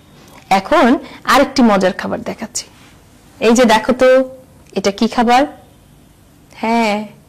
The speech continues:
কি খাবার? ঘি। এটা হচ্ছে তোমাদের ভীষণ পছন্দের ঘি। আমরা ঘি পাই দুধ থেকে, তাহলে এই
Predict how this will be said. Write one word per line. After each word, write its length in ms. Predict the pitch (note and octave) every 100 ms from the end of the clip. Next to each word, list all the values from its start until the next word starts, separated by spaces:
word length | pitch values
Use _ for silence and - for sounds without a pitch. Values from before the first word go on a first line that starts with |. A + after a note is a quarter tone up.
| _ _ _ _ - - -
কি 100 | - C#4
খাবার? 440 | D#4+ D4 D4 C#4+ D4 - - - G#3
ঘি। 180 | C4+ G#4 G#4 B3+ F#3+ - - - - G#3+
এটা 140 | B3 B3
হচ্ছে 220 | B3 C#4+ B3
তোমাদের 260 | A#3+ A#3 G#3+
ভীষণ 300 | A#3 A3+ C#4 C4
পছন্দের 460 | G#3+ A3+ C4+ C#4+ F#4+ - - - -
ঘি। 240 | G3 F#3+ - - -
আমরা 160 | G#3+ A3+ G3+
ঘি 120 | A#3+ C#4 C#4+
পাই 200 | A#3+ A3+ G#4+ - - - - _ _ _ - A3+ G#3+
দুধ 180 | D#4 D#4
থেকে, 320 | - G3+ - - - _ _ -
তাহলে 320 | G3+ G3 A3+ A#4 - - _ _ _ _ _ _ _ _
এই 60 | -